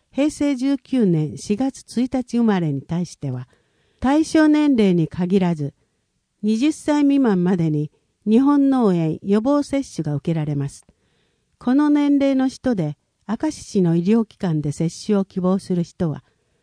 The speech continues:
手続きが必要ですので、予防接種予診票と接種券をお持ちの上、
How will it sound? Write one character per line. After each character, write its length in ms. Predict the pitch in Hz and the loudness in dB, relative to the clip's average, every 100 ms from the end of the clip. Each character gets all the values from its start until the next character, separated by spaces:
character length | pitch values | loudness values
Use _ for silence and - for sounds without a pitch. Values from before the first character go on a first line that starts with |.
| _ | _
手 140 | - 214 | -2 -2
続 260 | 269 269 | 0 -2
き 140 | 240 196 | -2 -2
が 100 | 180 | -4
必 240 | - 220 | -4 -4
要 140 | 214 | -2
で 140 | 202 202 | -2 -4
す 120 | - | -2
の 140 | 196 | -2
で、 180 | 175 151 - _ _ - | 0 -4 -10 _ _ -4
予 160 | 202 214 | -2 2
防 200 | 285 294 | 2 0
接 220 | 285 277 | -2 -4
種 380 | - - 165 - | -6 -6 -4 -4
予 160 | 190 180 | -2 -2
診 340 | - 247 247 | -2 -2 -2
票 300 | 226 220 214 | -2 -2 -2
と 260 | 208 202 190 _ _ _ | -2 -6 -6 _ _ _
接 220 | - 208 226 - | -4 -4 -4 -4
種 120 | 302 | -4
券 320 | 233 180 156 | 0 -2 0
を 60 | 151 | -2
お 40 | |
持 140 | 165 | -2
ち 140 | - 190 | -4 -4
の 180 | 175 170 | -2 -2
上、 200 | 160 | -6